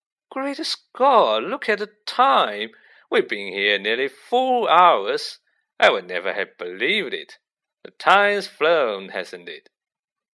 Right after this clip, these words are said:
Harry didn't answer. He was straining his ears to hear the voice again, but there was no sound now except for Lockhart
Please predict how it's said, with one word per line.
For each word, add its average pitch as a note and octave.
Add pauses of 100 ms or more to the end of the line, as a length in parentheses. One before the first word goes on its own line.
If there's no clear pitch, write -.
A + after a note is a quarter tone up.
(1000)
Harry D#3
didn't C#3+
answer. G2+ (720)
He -
was E3
straining F3
his D#3+
ears G#2+
to -
hear C#3
the A#2
voice C3
again, F#2+ (380)
but F2+
there F#2+
was F#2+
no D3
sound F#2+
now A2
except -
for G#2+
Lockhart A#2